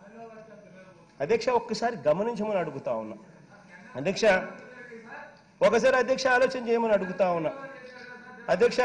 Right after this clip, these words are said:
Percentage of completed అధ్యక్ష before, before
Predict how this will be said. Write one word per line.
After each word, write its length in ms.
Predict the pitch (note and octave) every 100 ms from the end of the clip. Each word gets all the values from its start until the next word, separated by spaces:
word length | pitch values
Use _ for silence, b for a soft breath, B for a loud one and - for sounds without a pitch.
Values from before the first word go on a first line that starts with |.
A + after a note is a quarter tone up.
| A3+ A#3
Percentage 480 | G#3+ C4 B3+ C4 B3
of 60 | - G#3
completed 440 | G3+ G#3+ A#3 A#3+ A3+
అధ్యక్ష 260 | G#3 A3 A3+ F#3
before, 280 | F3+ G#3 G#3 - - - - _ _ _ _ D3
before 280 | E3+ A3+